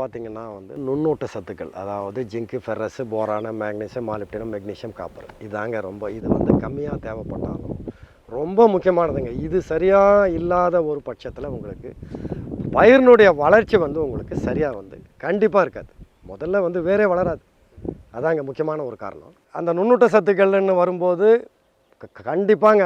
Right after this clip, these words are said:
அதாவது ஒரு விதை முளைக்கிறதுக்கு அந்த விதையில வந்து அந்த நுண்ணூட்ட சத்துக்கள் தான் இருக்குதுங்க. அதுக்கப்புறம் தான் வந்து விட்டமின்ஸு, சில இந்த அமினோ அமிலங்கள்லாம் இருக்குது. ஏன்னா, ஒரு வேர் வளரணும்னா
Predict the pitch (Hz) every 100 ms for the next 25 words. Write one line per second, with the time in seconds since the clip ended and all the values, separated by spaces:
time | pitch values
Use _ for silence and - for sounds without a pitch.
0 | 165 175 190 180 165 160 151 131 180 226
1 | 226 185 196 185 185 190 196 175 165 185
2 | 175 156 165 156 135 139 147 135 131 120
3 | 123 123 107 104 90 _ _ _ _ 107
4 | 123 123 131 180 165 170 139 156 247 _
5 | _ _ 175 175 180 156 190 190 156 143
6 | 131 131 143 147 131 110 117 113 104 90
7 | - 131 170 151 127 175 214 185 180 170
8 | 160